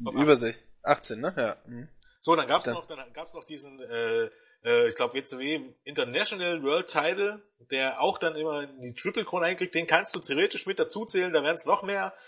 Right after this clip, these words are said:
Speaker 1: Dann hast du die Mid-Atlantic Title, die könnte man hinzuzählen. Wenn man die ja weglässt, versteh ich's noch. Fakt ist, der, der Mann war, ähm, ich glaub, neunmal N W A Champion, siebenmal W C W World Heavyweight Champion, zweimal W W E Champion. Ich kann's drehen und wetten, wie ich will, ich komm nicht auf die sechzehn.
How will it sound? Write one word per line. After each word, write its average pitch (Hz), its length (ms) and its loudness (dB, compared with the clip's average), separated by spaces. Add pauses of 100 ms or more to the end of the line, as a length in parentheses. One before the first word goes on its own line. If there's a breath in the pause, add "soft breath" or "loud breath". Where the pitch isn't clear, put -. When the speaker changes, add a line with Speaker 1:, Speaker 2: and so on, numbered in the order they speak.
(120 loud breath)
Speaker 1:
Dann 135 120 -8
hast 151 180 2
du 151 40 -8
die 139 120 -10
Mid-Atlantic 180 600 0
Title, 170 340 2
die 147 120 -16
könnte 202 300 0
man 180 140 -2
hinzuzählen. 180 600 -4
Wenn 147 120 0
man 147 100 -2
die 143 80 -2
ja 135 160 2
weglässt, 151 300 2
versteh 147 240 -4
ich's 185 160 -4
noch. 180 220 0 (440 soft breath)
Fakt - 280 6
ist, 170 220 -6
der, 143 120 -4
der 131 260 -6
Mann 139 260 -4
war, 120 420 0 (240)
ähm, 117 140 -16
ich - 80 -12
glaub, 120 220 -4
neunmal 165 520 0
N 151 180 -10
W 143 300 -2
A 202 40 -4
Champion, 190 500 -6 (280 loud breath)
siebenmal 156 580 4
W 156 140 2
C 151 140 -4
W 165 160 2
World 160 180 4
Heavyweight 156 320 0
Champion, 147 380 -4
zweimal 127 400 2
W 123 100 -2
W 117 140 -2
E 120 60 -2
Champion. 95 420 -6
Ich 107 120 -6
kann's 175 300 0
drehen 180 240 2
und 175 120 -6
wetten, 170 260 -2
wie 165 60 -6
ich - 140 -8
will, 170 160 2
ich 147 120 -6
komm 156 240 0
nicht 165 180 -10
auf 147 120 -4
die 127 100 -10
sechzehn. - 400 -4